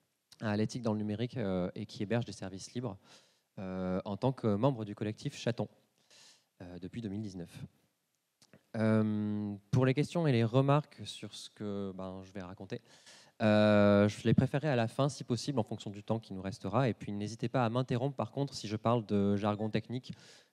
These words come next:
euh, sachant que je vais vraiment essayer de vulgariser, euh, au plus possible. Euh, donc je vais parler de chatons. Euh, j'aimerais savoir, euh, dans la salle, qui a déjà entendu parler des chatons ?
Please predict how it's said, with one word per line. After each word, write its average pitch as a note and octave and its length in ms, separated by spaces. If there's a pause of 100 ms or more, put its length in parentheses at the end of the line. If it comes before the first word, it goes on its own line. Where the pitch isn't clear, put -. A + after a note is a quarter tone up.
euh, F#2+ 100
sachant G#2+ 240
que G#2+ 60
je G#2 60
vais G#2+ 100
vraiment A2 260
essayer A#2 300
de A2 100
vulgariser, G#2 680
euh, F2+ 100 (880)
au A#2 80
plus G#2+ 160
possible. B2 380 (480)
Euh, G#2+ 260
donc B2 160
je A#2+ 60
vais C3+ 80
parler C#3+ 240
de C3+ 80
chatons. D3 400 (360)
Euh, G#2 400
j'aimerais A#2+ 280
savoir, C#3 420
euh, A#2+ 80
dans A2 100
la A2+ 100
salle, D#3+ 320
qui F#3 520
a B2 140
déjà B2+ 340
entendu C3 320
parler D3+ 240
des B2 80
chatons ? A#2+ 300